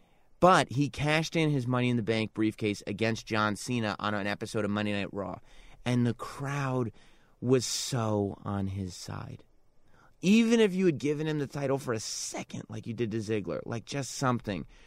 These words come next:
But when John Cena pinned him, it was that moment. It was one of those things where you, they had read it wrong. To me,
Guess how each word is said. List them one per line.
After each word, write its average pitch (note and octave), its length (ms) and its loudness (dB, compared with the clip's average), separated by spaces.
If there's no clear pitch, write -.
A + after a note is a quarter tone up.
But C#3+ 160 6
when C3+ 180 6
John C3 320 2
Cena C#3 320 0
pinned A#2+ 340 0
him, D#2 280 -4
it C3 180 -2
was B2+ 180 0
that A#2+ 220 4
moment. A#2+ 320 2
It A#2+ 40 2
was A2+ 140 2
one B2+ 240 6
of C3+ 80 8
those B2 220 6
things A#2 320 2
where A2 100 2
you, G#2+ 380 2
they A#2 140 4
had G#2+ 120 6
read G2+ 140 6
it G2 120 0
wrong. F2+ 320 -4
To C3 100 2
me, C3 320 4